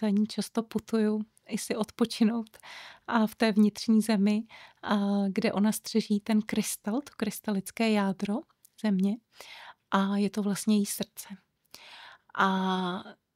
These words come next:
dostala jsem vzkaz, protože jsem chtěla, že jo, pro dnešek nějaký vzkaz, že je důležité právě se propojovat vlastní srdce se, se srdcem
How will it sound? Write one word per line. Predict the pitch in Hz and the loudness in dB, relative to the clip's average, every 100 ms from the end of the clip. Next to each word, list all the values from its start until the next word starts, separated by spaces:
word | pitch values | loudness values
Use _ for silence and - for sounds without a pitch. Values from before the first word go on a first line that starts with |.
| _ _ _ _ _ | _ _ _ _ _
dostala | - 190 - 220 220 | -6 -4 0 0 2
jsem | - 226 226 | 2 2 2
vzkaz, | - 214 202 - | -2 -2 -2 -4
protože | - - 208 | -8 -4 0
jsem | 214 202 | 2 2
chtěla, | - 226 202 247 | 0 -2 0 -2
že | 254 | -2
jo, | 233 | -2
pro | 247 | -2
dnešek | 233 220 - 220 220 | 0 0 -2 -6 -4
nějaký | 247 214 202 - | 0 0 -2 -8
vzkaz, | - - 220 240 - 202 - - - - | -12 -8 -6 -8 -10 -20 -20 -20 -10 -6
že | 202 220 | 0 2
je | 208 214 | 4 4
důležité | 226 226 233 214 - 233 226 | 4 4 4 2 -2 -4 -2
právě | - 214 208 226 | -2 0 2 0
se | 214 240 240 _ - | 0 -6 -8 _ -2
propojovat | 220 - 233 247 240 220 | -2 2 4 4 4 2
vlastní | 214 - - 240 | 0 0 0 0
srdce | 240 214 - - 202 208 302 - - - _ - | 0 -6 -12 -10 -4 -4 -6 -12 -20 -20 _ -12
se, | - - 220 208 208 196 | -10 -4 -2 0 0 -4
se | - 220 | -4 -6
srdcem | - 226 - 226 220 226 | -4 -6 -4 2 4 4